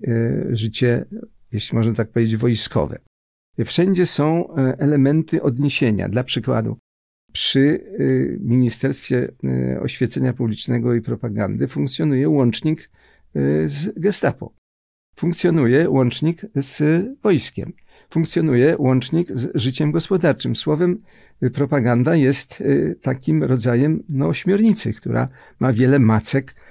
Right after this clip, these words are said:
y, w-, y, w-, w-, wpisanych, y, w funkcjonowanie życia, e,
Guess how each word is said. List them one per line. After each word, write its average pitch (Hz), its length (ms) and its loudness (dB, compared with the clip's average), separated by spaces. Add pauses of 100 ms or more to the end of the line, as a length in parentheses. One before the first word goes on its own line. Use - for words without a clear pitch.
(200)
y, 123 200 0
w-, - 80 -16
y, 120 320 2
w-, 117 380 -2
w-, - 360 -12
wpisanych, - 840 -2
y, 131 200 -4 (180)
w - 40 -20
funkcjonowanie 120 800 0 (420)
życia, 110 420 -2
e, 117 200 -4